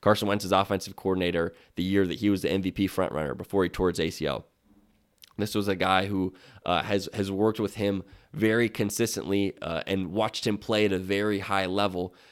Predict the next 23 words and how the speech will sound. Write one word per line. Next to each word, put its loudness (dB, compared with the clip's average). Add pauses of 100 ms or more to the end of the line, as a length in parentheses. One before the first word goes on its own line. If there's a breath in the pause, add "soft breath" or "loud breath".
(160 soft breath)
And 0
Carson 2
Wentz 2
last 0
year -6 (460)
still 8
was 0
playing 2
at 2
a 2
very 2
high 0
level: -2
four 6
thousand 0
yard, 2
twenty-seven 0
touchdowns, -2
seven 0
interceptions. -4 (420 loud breath)
Uh, 0
I 0
mean, 2